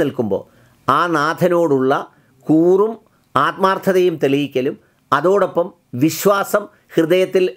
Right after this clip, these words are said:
രൂഢമൂലമാക്കുന്നതിനും വേണ്ടിയിട്ടാണ് നോമ്പനുഷ്ഠിക്കുന്നത്. അപ്പോൾ അതിൻ്റെ പേരിൽ അങ്ങനെ നോമ്പനുഷ്ഠിക്കുമ്പോൾ ആരെങ്കിലും ഒരു കുട്ടി, ഒരു സിനിമാ നടൻ്റെ കുട്ടി അതിൻ്റെ കൂടെ നോമ്പനുഷ്ഠിച്ച് പോയി എന്ന് വിചാരിച്ച്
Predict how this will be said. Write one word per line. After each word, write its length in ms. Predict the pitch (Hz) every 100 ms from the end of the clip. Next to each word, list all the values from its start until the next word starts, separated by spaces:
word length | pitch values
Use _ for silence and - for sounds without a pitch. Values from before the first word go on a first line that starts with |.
| _ - 131
രൂഢമൂലമാക്കുന്നതിനും 1160 | 165 196 196 175 170 156 139 135 147 147 147 143
വേണ്ടിയിട്ടാണ് 480 | 139 139 123 117 127 - _ _ 120
നോമ്പനുഷ്ഠിക്കുന്നത്. 760 | 127 131 120 - 110 87 80 - _ _ - 113
അപ്പോൾ 160 | 147 139
അതിൻ്റെ 280 | 127 160 196 170
പേരിൽ 260 | 165 170 165 - -
അങ്ങനെ 200 | 131 151 156
നോമ്പനുഷ്ഠിക്കുമ്പോൾ 840 | 143 160 170 151 160 151 151 135 95 _ _ _ _ 120
ആരെങ്കിലും 480 | 135 151 147 147 151 - _
ഒരു 120 | 127 139
കുട്ടി, 320 | 131 113 147 131 - _ _ _ 127
ഒരു 100 | 139 139
സിനിമാ 240 | 135 143 151
നടൻ്റെ 260 | 151 147 151
കുട്ടി 200 | 123 139 135
അതിൻ്റെ 180 | 127 131
കൂടെ 140 | 135 139 127
നോമ്പനുഷ്ഠിച്ച് 640 | 131 135 143 127 143 143 127
പോയി 160 | 127 139
എന്ന് 100 | 143
വിചാരിച്ച് 400 | 127 135 135 -